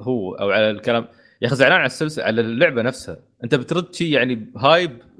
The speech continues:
سلبي بترده مرة ثانية على ال-، على الناس. يعني مثلًا نحن نتفهم، بس أنت تعرف أغلب الجمهور بيبدأ فجأة يت-، يتكلم عن اللعبة بشكل سلبي. فبيض-، بيضر اللعبة نفسها. فأنت ليش تضر لعبك من الأساس؟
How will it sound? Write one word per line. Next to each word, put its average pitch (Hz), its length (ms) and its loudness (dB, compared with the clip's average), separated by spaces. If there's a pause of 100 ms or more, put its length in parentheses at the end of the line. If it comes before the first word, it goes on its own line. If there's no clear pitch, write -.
(140)
سلبي 151 400 -2
بترده 120 400 -2
مرة 131 180 -2
ثانية 117 260 -2
على 101 200 -2 (460)
ال-، 107 160 -2
على 117 200 4
الناس. 117 340 0
يعني 135 160 2
مثلًا 175 200 2
نحن 170 220 -2
نتفهم، 139 440 0
بس 127 140 -4
أنت 143 100 -6
تعرف 180 320 -2
أغلب 165 240 2
الجمهور 131 480 -2
بيبدأ 131 340 -4
فجأة 156 300 2
يت-، 113 280 -6
يتكلم 143 440 -2
عن 113 120 0
اللعبة 135 300 -4
بشكل 120 280 -8
سلبي. 107 360 -4 (1300)
فبيض-، 107 1300 2
بيضر 143 360 4
اللعبة 175 300 -2
نفسها. 156 420 -4 (320)
فأنت 160 260 0
ليش 226 120 0
تضر 190 260 -2
لعبك 160 380 -2
من 135 60 -4
الأساس؟ 131 560 -2